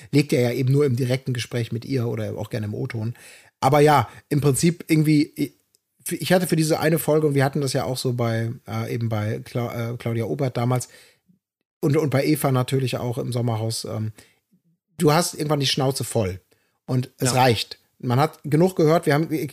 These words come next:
Speaker 1: gefühlt jede Situation gesehen, den Rest können wir uns hochrechnen und denken und ausmalen. Äh, d-, d-, wirklich, das ist, das ist durch. Das bietet jetzt kein Unterhaltungswert mehr. In nur einer Folge irgendwie haben sie das so sattsam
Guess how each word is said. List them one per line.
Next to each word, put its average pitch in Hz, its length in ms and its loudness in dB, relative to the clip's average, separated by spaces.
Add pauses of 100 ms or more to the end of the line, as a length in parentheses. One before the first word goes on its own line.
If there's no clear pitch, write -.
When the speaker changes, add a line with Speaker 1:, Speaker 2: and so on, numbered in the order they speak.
Speaker 1:
gefühlt 165 340 0
jede 170 200 4
Situation 156 560 0
gesehen, 151 260 2
den 143 80 0
Rest 147 240 -2
können 139 160 0
wir 131 60 -4
uns 131 160 -6
hochrechnen 147 500 -2
und 120 180 -6
denken 147 320 -2
und 131 160 -8
ausmalen. 131 680 -2 (400)
Äh, 127 180 -8
d-, - 180 -16 (100)
d-, - 100 -18 (500)
wirklich, 160 280 0
das 143 140 0
ist, - 280 -6
das 139 140 2
ist 135 180 -4
durch. 120 260 0
Das 117 160 -4
bietet 139 240 -2
jetzt 147 160 0
kein 143 140 2
Unterhaltungswert 147 800 0
mehr. 147 260 0
In 156 80 -2
nur 147 220 0
einer 151 260 2
Folge 143 380 0
irgendwie 131 440 -4 (280)
haben 127 160 2
sie 135 60 4
das 127 200 0
so 151 240 2
sattsam 139 880 0